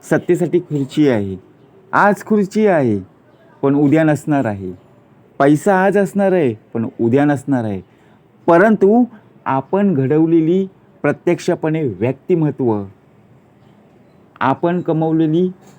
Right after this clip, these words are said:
प्रत्यक्षपणे कीर्ती, ती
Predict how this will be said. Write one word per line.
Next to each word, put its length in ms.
प्रत्यक्षपणे 760
कीर्ती, 760
ती 220